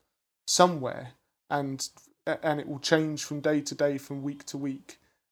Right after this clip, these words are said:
Um, I don't like the idea of, uh, I, f-, I even get embarrassed about the idea of,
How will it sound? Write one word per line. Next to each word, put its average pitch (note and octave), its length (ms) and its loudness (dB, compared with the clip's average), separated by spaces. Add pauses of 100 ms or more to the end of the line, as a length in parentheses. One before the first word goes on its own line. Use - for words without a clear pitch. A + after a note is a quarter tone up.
Um, C#3 400 -2
I D#3+ 160 10
don't E3 360 4
like D3 420 2
the C#3+ 140 -4
idea C3+ 420 -6
of, C3 180 -12 (480)
uh, A2 300 -14 (640)
I, E3 60 4
f-, - 120 0
I F#3 240 8
even F#3 240 2
get F3+ 180 2
embarrassed D#3+ 680 0
about D3 320 0
the D3+ 100 -6
idea C#3+ 400 -2
of, C#3 120 -8